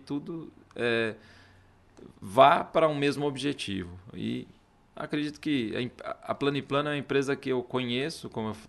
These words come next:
né, a gente falou aqui, sei da forma que ela trabalha, da,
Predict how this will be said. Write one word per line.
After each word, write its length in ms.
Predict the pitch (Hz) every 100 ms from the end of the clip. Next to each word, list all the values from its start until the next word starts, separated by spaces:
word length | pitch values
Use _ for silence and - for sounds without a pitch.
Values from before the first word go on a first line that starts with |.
| -
né, 360 | 98 107 120 120 139
a 40 |
gente 180 | 104 98
falou 300 | 107 107 107
aqui, 320 | 104 120 127 - - - -
sei 500 | - 123 139 135 - - - -
da 180 | 98 113
forma 400 | 110 123 127 117
que 60 | 113
ela 120 | 113
trabalha, 680 | 117 107 98 101 127 135 110 - -
da, 800 | 101 101 101 98 95 92 92